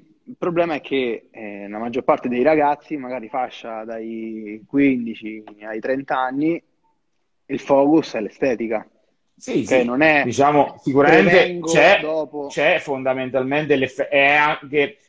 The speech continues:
Speaker 2: nel caso del CrossFit, che è uno sport di prestazione, è l'effetto collaterale dell'allenamento, l'estetica, quindi per carità è comunque ottimo.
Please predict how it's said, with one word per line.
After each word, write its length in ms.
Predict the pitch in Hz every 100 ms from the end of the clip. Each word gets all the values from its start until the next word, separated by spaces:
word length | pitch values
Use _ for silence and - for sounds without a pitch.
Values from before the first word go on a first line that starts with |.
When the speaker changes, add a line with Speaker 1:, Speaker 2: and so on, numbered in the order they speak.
| _
Speaker 2:
nel 200 | 135 135
caso 280 | 143 135 147
del 120 | 151
CrossFit, 440 | 139 147 147 135
che 60 | 127
è 20 |
uno 120 | 120
sport 360 | 117 - 131 127
di 120 | 127
prestazione, 800 | 123 127 - 147 - 135 135 135
è 140 | 151
l'effetto 540 | 135 127 - 131 - 123
collaterale 580 | 131 131 131 127 135 127
dell'allenamento, 800 | 117 113 117 123 147 139 123
l'estetica, 480 | 110 107 - 104 101
quindi 220 | 131 117 -
per 200 | 101 -
carità 360 | 110 120 117
è 60 | 92
comunque 360 | 104 104 101 104
ottimo. 440 | 104 104 - -